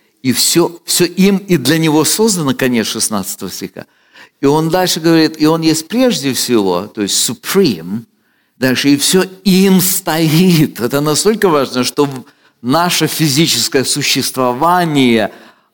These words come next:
от него, им держится. Смысл жизни. Последнее, четвертое — полнота жизни.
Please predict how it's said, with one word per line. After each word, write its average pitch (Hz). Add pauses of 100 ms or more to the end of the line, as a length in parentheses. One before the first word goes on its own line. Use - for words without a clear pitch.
от -
него, 117
им 117
держится. 90 (1040)
Смысл 117
жизни. 90 (1300)
Последнее, 127
четвертое — 117 (440)
полнота 120
жизни. 85